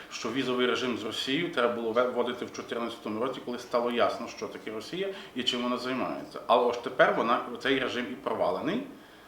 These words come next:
Так, тобто голосування за візовий режим провалений. І, до речі, партія Б-, е, Петра Порошенко, е, блок, вірніше, фракція в Верховній Раді, вирішила не голосувати.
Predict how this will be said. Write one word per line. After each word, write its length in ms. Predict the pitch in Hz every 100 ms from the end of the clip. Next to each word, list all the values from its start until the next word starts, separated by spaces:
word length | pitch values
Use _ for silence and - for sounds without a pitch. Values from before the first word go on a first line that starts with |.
| - - -
Так, 280 | - 196 - 123
тобто 260 | 127 131 -
голосування 520 | 120 139 135 143 131
за 140 | 120 123
візовий 380 | 127 117 117 113
режим 260 | 104 104
провалений. 540 | 104 104 110 160 214 233 - - -
І, 80 | 131
до 120 | 135
речі, 320 | 131 127 127
партія 540 | - 131 120 - 120
Б-, 160 | 104 117
е, 560 | 110 120 113 107 110 110
Петра 240 | - 127 113
Порошенко, 680 | 123 110 - 220 269 196 196 - - - - - 107
е, 100 | 107
блок, 440 | 110 131 98 -
вірніше, 360 | 104 104 - 98 95 - - - - -
фракція 400 | 127 120 - 101
в 40 |
Верховній 440 | 95 95 120 113 156
Раді, 300 | 240 233 226 - -
вирішила 440 | 226 254 - 220 202
не 260 | 101 175
голосувати. 880 | 220 214 214 202 - 175 127 - -